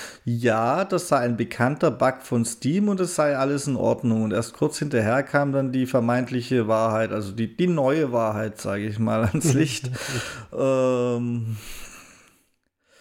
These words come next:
Speaker 1: und ja, das ist alles schon sehr kurios und das so kurz nachdem, das haben wir hier im Podcast, glaub ich, gar nicht so richtig gecovert, äh, kurz nachdem die Community, die Gaming-Community so ein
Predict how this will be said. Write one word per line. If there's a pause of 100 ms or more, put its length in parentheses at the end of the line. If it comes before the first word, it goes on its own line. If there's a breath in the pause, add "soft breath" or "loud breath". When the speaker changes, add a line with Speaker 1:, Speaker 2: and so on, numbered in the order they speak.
(640 soft breath)
Speaker 1:
und
ja,
das
ist
alles
schon
sehr
kurios
und (300)
das
so
kurz
nachdem,
das
haben
wir
hier
im
Podcast,
glaub
ich,
gar
nicht
so
richtig
gecovert, (580 loud breath)
äh,
kurz
nachdem (1300)
die
Community,
die
Gaming-Community
so
ein